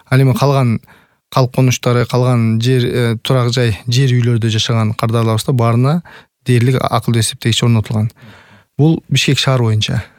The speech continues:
Ал эми башка, а, Чүй облусу жана Талас облусундагы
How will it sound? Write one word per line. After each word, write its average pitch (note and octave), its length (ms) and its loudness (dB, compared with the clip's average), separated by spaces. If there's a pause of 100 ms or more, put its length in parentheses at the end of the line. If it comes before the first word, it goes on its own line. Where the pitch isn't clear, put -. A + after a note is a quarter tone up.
(140)
Ал B2 160 0
эми C3+ 400 2 (320)
башка, B2+ 560 0 (260)
а, A2+ 580 0 (180)
Чүй C#3 320 2
облусу B2+ 420 0
жана A#2+ 240 0
Талас B2+ 340 0
облусундагы A#2+ 800 0